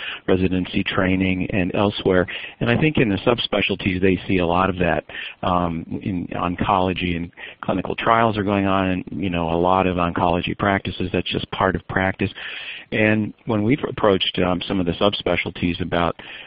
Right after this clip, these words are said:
um, developing P B R Ns, um, one of the responses we got was,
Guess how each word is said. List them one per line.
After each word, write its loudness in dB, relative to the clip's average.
um, 0
developing 2
P 0
B 0
R 4
Ns, -2
um, 0
one 0
of 0
the -2
responses -4
we 2
got 4
was, 0